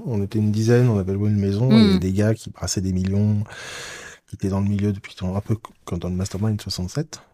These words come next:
Speaker 1: Et en fait, des fois, je leur, leur donnais des tips, euh, je les aidais un peu à bosser sur eux. Il y en a un était venu me parler du couple, ses problèmes de couple et tout. Je me dis, en fait, <laughs> les gars que je connais, que j'admire de loin, c'est des êtres humains. Alors, c'est aussi un peu le but de ce podcast-là, de ce que je, de,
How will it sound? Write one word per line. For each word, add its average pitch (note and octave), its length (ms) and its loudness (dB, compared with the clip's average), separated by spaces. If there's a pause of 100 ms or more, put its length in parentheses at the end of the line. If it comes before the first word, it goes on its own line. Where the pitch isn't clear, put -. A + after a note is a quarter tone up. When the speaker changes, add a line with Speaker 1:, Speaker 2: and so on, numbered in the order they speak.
(180)
Speaker 1:
Et - 40 -10
en E2+ 80 -6
fait, - 200 -8
des G2+ 60 -12
fois, A2 140 -2
je G#2+ 100 0
leur, F2 220 -2
leur F2+ 180 -2
donnais F#2+ 200 0
des G2 120 0
tips, G#2 500 0
euh, F2 240 -4 (640)
je G#2+ 160 0
les G2 80 2
aidais G2 140 2
un F#2+ 80 2
peu G2 260 0
à F#2 40 -2
bosser G2+ 240 -4
sur G2 280 -2
eux. G#2 340 2
Il F2+ 80 -2
y F2 60 -2
en F#2 60 0
a G2 60 2
un G2+ 40 2
était F#2+ 220 -2
venu G#2 300 2
me A2 40 2
parler F#2+ 220 -2
du G2 120 -4
couple, A2+ 380 0
ses - 100 -4
problèmes G2 240 0
de G2 80 -2
couple C#3 240 -4
et G#2 40 0
tout. - 120 -4
Je D#3+ 60 -4
me - 60 -14
dis, F2 80 -4
en - 20 -4
fait, - 340 -2
<laughs> - 720 -2 (1160)
les C#3 140 -4
gars C3+ 180 6
que A#2 180 2
je - 100 -2
connais, C#3 320 8
que A#2 140 0
j'admire B2+ 500 6
de A#2 60 4
loin, D#3 340 6
c'est A2 240 2
des G2+ 280 4
êtres - 160 4
humains. E3 100 8
Alors, C3+ 140 4
c'est - 100 -4
aussi G#2+ 180 4
un B2 60 6
peu B2+ 120 2
le A#2 60 4
but B2+ 160 0
de A#2+ 120 4
ce - 80 -2
podcast-là, A2+ 680 2
de F#2 120 -6
ce - 100 -14
que F#2 120 -8
je, - 140 -12
de, F#2+ 220 -8